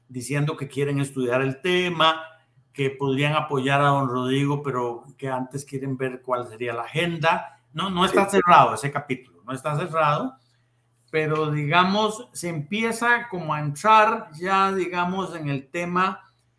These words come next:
Speaker 1: de ver proyectos concretos en la Asamblea Legislativa, ver qué agendas se pueden confrontar, en cuáles puede haber acuerdos o coincidencias.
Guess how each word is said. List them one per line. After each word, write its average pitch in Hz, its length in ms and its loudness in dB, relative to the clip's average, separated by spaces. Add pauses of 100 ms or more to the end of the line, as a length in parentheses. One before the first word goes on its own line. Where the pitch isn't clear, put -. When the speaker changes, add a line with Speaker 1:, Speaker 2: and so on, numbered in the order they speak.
(180)
Speaker 1:
de 147 240 -6
ver 175 280 -4
proyectos 175 600 -4
concretos 151 680 -8
en 160 80 -6
la 135 80 -2
Asamblea 127 360 -4
Legislativa, 151 800 0
ver 151 300 -2
qué 151 100 -4
agendas 143 800 -2
se - 160 -12
pueden 139 580 -2 (520)
confrontar, 135 760 0
en 151 120 -2
cuáles 147 340 -2
puede 135 280 -2
haber 131 220 0
acuerdos 165 760 -2 (460)
o 143 220 -2
coincidencias. 139 1080 -4